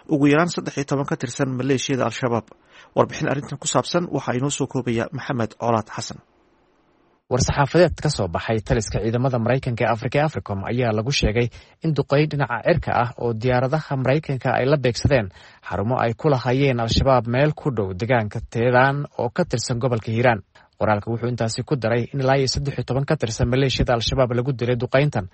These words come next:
Speaker 2: dadka rayidka ahna aanay waxba ka soo gaarin. africom ayaa sheegtay in duqeynta lala beegsaday maleeshiyo ka tirsan Al-Shabaab oo weerar ku soo ahaa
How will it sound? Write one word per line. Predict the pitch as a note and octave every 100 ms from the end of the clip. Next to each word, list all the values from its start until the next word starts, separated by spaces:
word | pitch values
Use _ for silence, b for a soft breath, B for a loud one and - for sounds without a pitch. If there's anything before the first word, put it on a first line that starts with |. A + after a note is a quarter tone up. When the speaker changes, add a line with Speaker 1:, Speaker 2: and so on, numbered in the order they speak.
| b
Speaker 2:
dadka | E3+ - C3+
rayidka | D3 C3 -
ahna | - C#3+ B2
aanay | A2+ B2+ C3
waxba | B2 C3
ka | B2+
soo | A#2+ A#2
gaarin. | G#2+ G#2 A2+ - -
africom | G#2+ A2 A2
ayaa | A2+ A#2+
sheegtay | - A2 - B2 B2+
in | C3
duqeynta | B2 B2+ C#3+ C#3+ B2 A#2 A2
lala | A#2+ C#3+
beegsaday | A2+ G2 - A2 B2 A#2
maleeshiyo | B2+ C3+ A#2+ - B2+
ka | -
tirsan | - A#2 - B2
Al-Shabaab | A#2 B2+ C3 A#2
oo | - A#2 A#2+
weerar | C3 D3+ G#2+
ku | -
soo | D3 A2
ahaa | G2 A2+ A2+